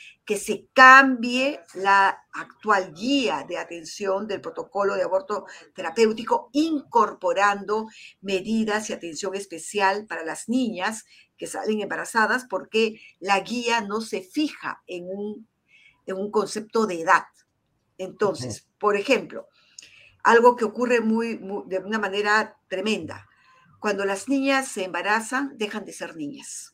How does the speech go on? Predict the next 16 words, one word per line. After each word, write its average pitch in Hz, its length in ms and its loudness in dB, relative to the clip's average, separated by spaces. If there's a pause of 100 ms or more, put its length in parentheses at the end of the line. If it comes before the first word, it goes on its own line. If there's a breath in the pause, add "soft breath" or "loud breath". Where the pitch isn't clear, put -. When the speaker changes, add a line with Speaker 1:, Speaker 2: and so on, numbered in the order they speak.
(140)
Speaker 1:
para 180 200 -2
este 190 220 -8
sistema 160 440 -12
sanitario - 600 -12 (420 soft breath)
y 233 200 2
es 247 180 0
llevada 226 420 4
inmediatamente 208 960 -4
al 185 160 -4
servicio 202 480 -6
de 208 100 -2
maternidad, 165 720 -2 (360 soft breath)
donde 185 220 -2
están 196 280 -4
mujeres 185 420 -6
adultas 226 840 0